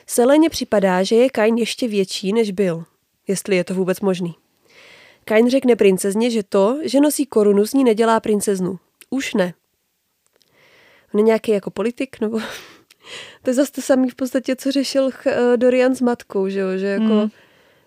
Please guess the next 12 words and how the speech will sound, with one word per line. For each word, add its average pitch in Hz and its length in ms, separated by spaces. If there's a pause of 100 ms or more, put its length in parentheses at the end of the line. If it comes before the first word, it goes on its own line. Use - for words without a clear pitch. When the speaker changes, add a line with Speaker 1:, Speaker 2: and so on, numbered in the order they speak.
(320)
Speaker 1:
ona 220 360
už 214 120
by 226 160
neměla 226 400
být 226 180
princezna, 233 680
ale, 220 360 (180)
mm. 214 180 (460)
Speaker 2:
A 180 80
co 180 180
mu 180 100
do 175 100